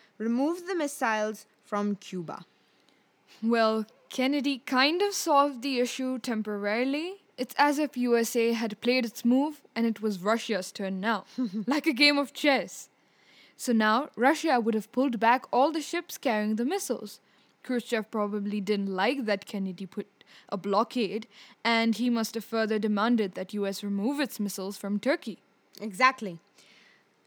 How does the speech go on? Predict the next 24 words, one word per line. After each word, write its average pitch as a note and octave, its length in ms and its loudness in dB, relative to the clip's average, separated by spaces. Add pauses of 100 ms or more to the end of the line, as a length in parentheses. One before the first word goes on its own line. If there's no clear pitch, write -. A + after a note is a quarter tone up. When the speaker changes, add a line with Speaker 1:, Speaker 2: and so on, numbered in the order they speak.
Speaker 1:
But C4+ 100 2
the F#4+ 120 4
thing G#4 240 0 (100)
was B3 640 0
that C4+ 240 -4
communication E4 920 -2
from D#4 260 -2
one B3 220 -2
side D#4+ 300 -2
of C4+ 120 -6
the B3 80 0
world A3+ 400 0
to C4 100 0
the B3 260 -4
other A#3+ 440 2 (420)
can't A#3+ 320 2
be A#3+ 140 -2
that F#3+ 240 -4
fast. - 580 -12
Speaker 2:
Right, G3+ 320 -6
it's G3+ 160 -16
the G#3 80 -12
sixties. G#3 680 -12 (340)
Speaker 1:
<laughs> - 0 -